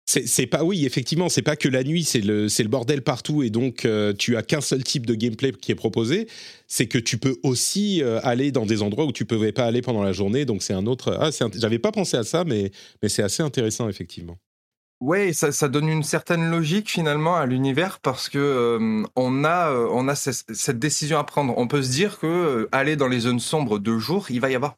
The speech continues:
Speaker 2: beaucoup plus d'infectés et donc ça peut être une raison aussi d'y aller pour, euh, bah, euh, prendre plus d'expérience, pour farmer
Speaker 1: Mhm.
Speaker 2: un petit peu, euh, euh, tout ce qu'il y a à farmer. Donc ça, ça donne à réfléchir sur, euh, la situation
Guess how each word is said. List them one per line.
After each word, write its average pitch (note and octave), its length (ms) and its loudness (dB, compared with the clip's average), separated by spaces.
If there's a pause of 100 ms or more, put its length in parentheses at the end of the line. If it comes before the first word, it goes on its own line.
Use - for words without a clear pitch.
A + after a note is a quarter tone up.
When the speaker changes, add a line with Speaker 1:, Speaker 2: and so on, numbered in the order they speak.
Speaker 2:
beaucoup F#3 280 -4
plus D#3 240 -4
d'infectés C#3 460 -2
et - 40 -6
donc E3 180 -2
ça D3 140 0
peut D3+ 220 0
être F3+ 240 -2
une C#3+ 100 2
raison D3+ 380 2
aussi C#3+ 300 -2
d'y B2 180 2
aller D3+ 240 2 (340)
pour, F3 300 0
euh, B2+ 180 4
bah, G2+ 380 2
euh, F#2 240 2
prendre A2 280 -2
plus G#2 200 -6
d'expérience, G#2+ 640 -2
pour - 220 -10
farmer G2+ 280 0
Speaker 1:
Mhm. G2 80 -2
Speaker 2:
un - 20 -2
petit F#2 180 -10
peu, G#2+ 420 -2 (400)
euh, F#2+ 60 0
euh, F#2+ 40 -4
tout G#2+ 140 -8
ce - 80 -6
qu'il - 80 0
y - 20 2
a G#2+ 40 0
à A2 40 -6
farmer. A2+ 320 0
Donc C3 180 0
ça, C#3+ 180 2 (100)
ça - 220 0
donne F#3+ 240 2
à F3 60 2
réfléchir E3 760 0
sur, C#3+ 320 -2
euh, B2 180 2
la B2 140 0
situation C#3 640 -4